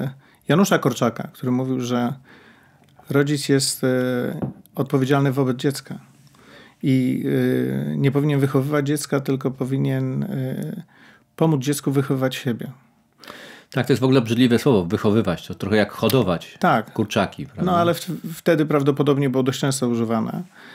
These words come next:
Speaker 1: Dzisiaj
Speaker 2: Nadal się mówi,
Speaker 1: No tak, ale wydaje
Speaker 2: godzina
Speaker 1: mi się, że
Speaker 2: wychowawcza.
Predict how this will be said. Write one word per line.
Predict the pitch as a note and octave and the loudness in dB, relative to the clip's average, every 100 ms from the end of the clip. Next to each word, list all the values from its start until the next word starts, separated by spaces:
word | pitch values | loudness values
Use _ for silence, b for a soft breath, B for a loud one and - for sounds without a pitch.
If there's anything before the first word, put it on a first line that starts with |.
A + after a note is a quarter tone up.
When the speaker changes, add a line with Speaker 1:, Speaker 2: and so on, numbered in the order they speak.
| B B - | B B -4
Speaker 1:
Dzisiaj | C3 C#3 B2+ C#3 | 0 2 2 4
Speaker 2:
Nadal | F#3 D3 G#2 F2 | 2 2 2 -2
się | - | -6
mówi, | F2+ F2+ F2 F2+ F#2 G3 | -6 -4 -6 -6 -2 -2
Speaker 1:
No | |
tak, | F#3+ F3 D3+ C#3 | -2 -2 -2 0
ale | C#3 | 0
wydaje | C#3 C3 C#3+ | 2 4 6
Speaker 2:
godzina | C#3 C3 | 8 8
Speaker 1:
mi | |
się, | A2+ | 6
że | |
Speaker 2:
wychowawcza. | A#2+ B2 A2+ - - | 4 4 4 0 -6